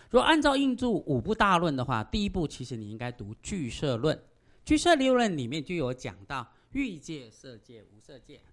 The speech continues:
那各位今天讲完可以回去，啊，准备上课。王师兄，师父还是谢谢你。啊，我给你那个三十三天的那个表，哎，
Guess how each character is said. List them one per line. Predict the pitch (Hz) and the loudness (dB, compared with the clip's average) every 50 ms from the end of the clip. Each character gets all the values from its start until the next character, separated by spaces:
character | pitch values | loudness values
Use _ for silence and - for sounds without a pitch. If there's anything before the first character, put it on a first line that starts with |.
| _ _ _ _ _ - | _ _ _ _ _ -6
那 | - 165 | -4 2
各 | - 240 | 6 8
位 | 220 220 | 8 8
今 | 214 214 - 262 | 8 6 4 4
天 | 277 294 294 269 | 6 6 6 6
讲 | 208 165 123 113 | 6 4 2 2
完 | 113 107 107 113 117 | 0 -2 -2 -4 -4
可 | - - 131 | -4 -4 -4
以 | 120 | -4
回 | 107 - - - 107 113 143 | -4 -6 -10 -8 -8 -8 -8
去， | 170 - - 269 220 - - _ _ _ _ _ _ _ _ _ | -8 -6 -6 -6 -8 -8 -12 _ _ _ _ _ _ _ _ _
啊， | - - - - 101 117 135 - _ _ _ _ _ _ _ _ _ _ _ _ _ _ _ _ - - _ _ _ _ _ _ | -20 -20 -18 -12 -10 -10 -10 -10 _ _ _ _ _ _ _ _ _ _ _ _ _ _ _ _ -20 -20 _ _ _ _ _ _
准 | - 127 117 117 | -10 -10 -10 -8
备 | - 160 151 | -8 -10 -10
上 | 135 - 156 143 135 | -12 -14 -16 -18 -18
课。 | 135 - 135 92 90 _ 95 | -18 -20 -20 -20 -20 _ -20
王 | 98 107 127 | -20 -20 -20
师 | 135 _ - 165 | -20 _ -20 -20
兄， | 160 - 160 156 160 165 160 | -18 -16 -16 -16 -16 -18 _
师 | _ _ 139 | _ _ -20
父 | 135 | -20
还 | 120 113 | -20 -20
是 | 107 127 | -20 -20
谢 | 120 - 165 | -20 -20 -20
谢 | 143 - 165 139 | -18 -16 -16 -18
你。 | 117 104 95 _ _ _ _ _ _ _ | -18 -20 _ _ _ _ _ _ _ _
啊， | _ 85 80 87 92 | _ -20 -20 -20 -18
我 | 92 110 | -18 -12
给 | - - 123 | -6 -4 -4
你 | 127 131 120 | -2 -2 -4
那 | 113 117 | -6 -6
个 | 107 120 110 101 92 92 95 | -8 -8 -8 -8 -8 -10 -14
三 | - - - 165 165 175 175 180 | -12 -6 -2 0 0 0 -2 -4
十 | - - - | -8 -10 -10
三 | - - 147 143 147 147 | -6 -2 -2 -2 -2 0
天 | - - 143 139 | -2 -2 -2 -2
的 | 135 131 | -2 -2
那 | 113 127 | -2 0
个 | 135 156 | 2 2
表， | 147 - - 143 101 82 80 85 82 104 120 123 - - - _ _ _ - | 2 2 0 -4 -4 -6 -10 -6 -2 2 2 2 0 -2 -10 _ _ _ -16
哎， | - 90 85 - | -14 -14 -14 -16